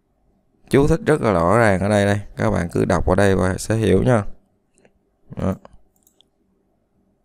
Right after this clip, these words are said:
Đây. Hàm này dùng để đọc A D C nè. Nghĩa là đọc cái, à, tín hiệu từ cái biến trở hồi nãy mình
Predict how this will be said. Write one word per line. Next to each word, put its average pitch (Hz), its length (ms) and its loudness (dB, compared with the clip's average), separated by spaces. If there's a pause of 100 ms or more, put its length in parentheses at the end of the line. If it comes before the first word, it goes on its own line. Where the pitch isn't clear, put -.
(240)
Đây. 92 280 -8 (960)
Hàm 92 300 -4
này 90 260 -2
dùng 87 220 -4
để 92 160 -2
đọc 95 200 2 (140)
A 90 200 0
D 92 60 0 (260)
C - 20 4
nè. 95 360 4 (2250)
Nghĩa 92 220 -4
là 107 120 0
đọc 90 360 0
cái, 113 440 2
à, 107 140 2
tín 127 200 -2
hiệu 90 320 2
từ 90 200 0
cái 98 120 -2
biến 117 220 0
trở 90 280 -2
hồi 123 120 -4
nãy 98 200 -2
mình 92 640 -4